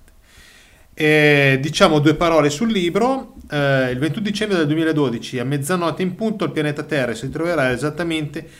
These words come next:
al centro della nostra galassia. Questa cosa qua dopo sentirete la Munoz, ok?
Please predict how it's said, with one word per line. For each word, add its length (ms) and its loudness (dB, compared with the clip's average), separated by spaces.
al 160 -4
centro 380 -2
della 200 2
nostra 320 -4
galassia. 560 -6
Questa 200 -16
cosa 200 -6
qua 140 -4
dopo 180 -8
sentirete 440 -12
la 80 -10
Munoz, 500 -16
ok? 120 -20